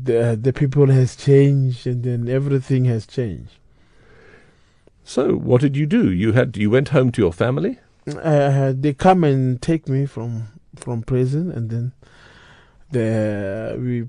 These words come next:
Speaker 1: passed by. I, I bought the phone same time, and then wh-, when <laughs> I get home, it was just a, a, a jubilee. We were jubilating, and then we were, we were lululating, and then it was so happy, and then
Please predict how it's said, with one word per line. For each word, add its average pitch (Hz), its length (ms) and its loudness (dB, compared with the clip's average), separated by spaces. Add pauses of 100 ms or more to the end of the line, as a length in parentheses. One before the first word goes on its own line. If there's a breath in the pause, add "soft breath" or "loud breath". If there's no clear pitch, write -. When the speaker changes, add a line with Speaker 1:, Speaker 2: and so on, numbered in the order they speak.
Speaker 1:
passed 131 420 -2
by. 123 480 0
I, 127 120 -2
I 131 40 0
bought 131 340 2
the 135 80 2
phone 139 520 0
same 139 300 -2
time, 131 480 -2
and 123 140 -6
then 123 300 -4
wh-, 123 440 -10
when 127 260 -4
<laughs> - 40 -14
I 135 40 -8
get 135 260 0
home, 139 500 2 (800 loud breath)
it 135 180 -2
was 131 220 0
just 139 440 -2
a, 117 680 -2 (260)
a, 127 320 0
a 120 40 0
jubilee. 123 680 0 (1040 soft breath)
We 123 120 -4 (120)
were 127 80 0
jubilating, 131 920 4
and 117 120 -2
then 120 180 0
we 123 120 -2
were, 117 500 0
we 120 120 0
were 117 60 -6
lululating, 131 720 -2
and 123 80 0
then 123 160 -2
it 123 140 -10
was 131 160 -2
so 151 260 -4
happy, 127 520 -6
and 117 140 -8
then 110 300 -10